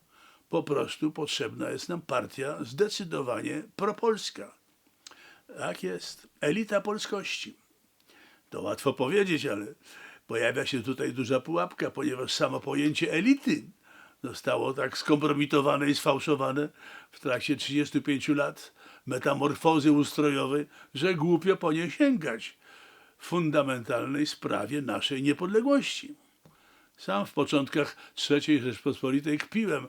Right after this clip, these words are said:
z robaczkowych ruchów i elity, opisując wygibasy szemranych typków załapujących się na nowe fuchy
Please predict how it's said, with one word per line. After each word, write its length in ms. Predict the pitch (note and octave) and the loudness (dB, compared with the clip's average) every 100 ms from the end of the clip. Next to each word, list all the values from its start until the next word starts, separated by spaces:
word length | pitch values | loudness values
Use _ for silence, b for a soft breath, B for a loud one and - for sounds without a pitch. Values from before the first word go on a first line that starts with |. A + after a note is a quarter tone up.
| B B | B B
z 100 | C3+ | -2
robaczkowych 840 | C#3+ D3 C#3 C#3 - - D#3 D#3 C3 | 2 2 2 0 0 0 4 4 4
ruchów 440 | C#3+ D3 D#3 C#3 | 2 6 4 4
i 140 | C3+ C#3 | 0 2
elity, 460 | D#3+ E3+ - A2 - B B B B - | 2 0 -2 -8 -8 B B B B 0
opisując 720 | G#3 - D3 - C#3 C#3 C3+ | 0 0 -4 2 4 4 0
wygibasy 880 | B2 D#3+ C3+ D3 B2+ C3+ C3 C#3 C3 B B | -2 -2 -2 -4 2 2 2 0 -2 B B
szemranych 760 | - E3+ D3 C3 C3 B2+ B2 - | -6 0 0 2 0 -2 -4 -2
typków 560 | C#3+ C3 - C#3 B2+ B B B | 2 2 4 2 2 B B B
załapujących 1000 | A2 D#3+ E3 C#3 C#3+ A#2+ A#2+ B2 C#3+ - | 0 2 2 0 -2 -4 -4 -6 -8 -8
się 140 | C3+ | -6
na 140 | A#2+ A#2+ | -4 -4
nowe 300 | B2 B2 A2 | -4 -4 -6
fuchy 420 | - C3 - B2 | -2 -2 -2 -6